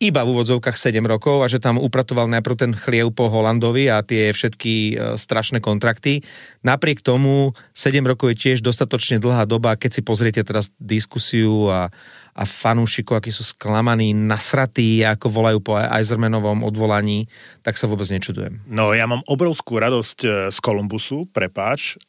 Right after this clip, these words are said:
Speaker 2: ale dôležité víťazstvo.
Speaker 1: Mm.
Speaker 2: Inak, e, chlapec z Detroitu, alebo teda z Michiganu minimálne, neviem presne, kde sa narodil.
Speaker 1: Verensky?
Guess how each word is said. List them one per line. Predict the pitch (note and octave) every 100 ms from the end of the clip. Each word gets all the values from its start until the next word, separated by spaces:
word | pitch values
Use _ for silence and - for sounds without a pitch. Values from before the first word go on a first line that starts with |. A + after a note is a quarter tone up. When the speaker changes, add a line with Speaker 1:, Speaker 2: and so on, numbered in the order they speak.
| -
Speaker 2:
ale | A2 G2+
dôležité | G2+ A#2+ D3 E3 D3
víťazstvo. | A#2+ A2 B2 - B2 A#2 C#3+
Speaker 1:
Mm. | C#3 C#3 - -
Speaker 2:
Inak, | C3 C3 A#2 -
e, | B2 A#2 A2+ G#2+ G#2+ A2 - - - -
chlapec | - E3+ F3
z | G2+
Detroitu, | D#3+ - D#3+ A2+ G#2+ A2+ _ _ -
alebo | A2 G#2 G#2+
teda | A2
z | G2+
Michiganu | C#3+ C#3+ A2 G#2
minimálne, | A2 C3 G#2 G2 G2+ A#2+
neviem | A#2 A2 G2
presne, | G#2+ G#2
kde | G2
sa | - G#2
narodil. | G#2 G#2 A#2+
Speaker 1:
Verensky? | C3 C3+ - E3